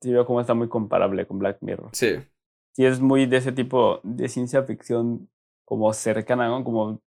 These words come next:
Speaker 1: ciencia ficción contemporánea casi. De, de que son cosas que ya tenemos, pero nada más como dos pasitos de más, ¿no? O de qué podría ser.
Speaker 2: Ujú.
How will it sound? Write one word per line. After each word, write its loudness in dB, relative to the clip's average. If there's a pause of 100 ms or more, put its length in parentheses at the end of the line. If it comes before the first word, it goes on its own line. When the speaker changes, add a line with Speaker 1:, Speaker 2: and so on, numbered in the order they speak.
(440)
Speaker 1:
ciencia 0
ficción -2
contemporánea -2
casi. -8 (320)
De, -10 (360)
de 0
que 0
son 2 (200)
cosas 4
que -4
ya 4
tenemos, 2
pero -6
nada 0
más 2
como -12 (420)
dos -4
pasitos -4
de -2
más, -6
¿no? -14 (680)
O -6
de -4
qué 0
podría 0
ser. -10 (240)
Speaker 2:
Ujú. -2